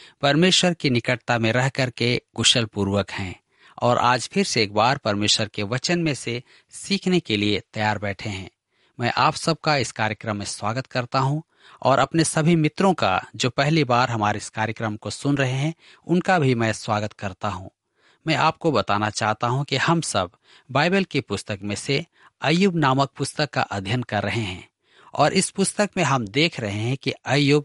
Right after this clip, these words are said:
जो परमेश्वर का भक्त था, शैतान के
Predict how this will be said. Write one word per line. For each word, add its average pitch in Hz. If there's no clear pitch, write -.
जो 123
परमेश्वर 117
का 110
भक्त 120
था, 139
शैतान 185
के 156